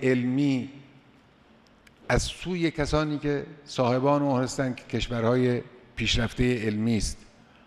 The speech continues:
وجود داره. باید در مقابل این خست ها از خودمون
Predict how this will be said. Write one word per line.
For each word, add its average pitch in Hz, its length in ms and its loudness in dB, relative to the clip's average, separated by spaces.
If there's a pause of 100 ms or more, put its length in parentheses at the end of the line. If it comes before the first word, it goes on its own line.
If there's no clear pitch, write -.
وجود 127 440 2
داره. 131 440 0
باید 135 240 2 (280)
در 127 140 -2
مقابل 123 380 -2
این 139 220 -6
خست - 500 -6
ها 127 380 -2 (1300)
از 123 160 2
خودمون 143 640 0